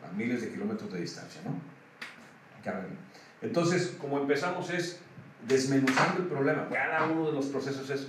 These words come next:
cómo lo hacemos aquí, cómo lo hacemos acá, cómo vamos a hacer esto, cómo vamos a hacer esto. Quiero hablar de tres cosas específicamente.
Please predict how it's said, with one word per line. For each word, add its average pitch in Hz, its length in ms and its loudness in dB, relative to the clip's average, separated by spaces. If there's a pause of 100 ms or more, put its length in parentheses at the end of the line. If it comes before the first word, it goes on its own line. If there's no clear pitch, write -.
(100)
cómo 135 180 -2
lo 135 40 0
hacemos 135 240 -2
aquí, 131 420 -2
cómo 117 140 -4
lo 117 60 -6
hacemos 117 200 -8
acá, 110 340 -4 (140)
cómo 131 180 -4
vamos 135 180 -2
a - 20 -4
hacer 120 120 0
esto, 120 140 -6
cómo 117 160 -8
vamos 104 120 -8
a - 20 -6
hacer 92 80 -8
esto. - 760 -18
Quiero 170 140 4
hablar 190 200 4
de 185 100 -2
tres 185 280 0
cosas 160 360 -4
específicamente. 123 760 -4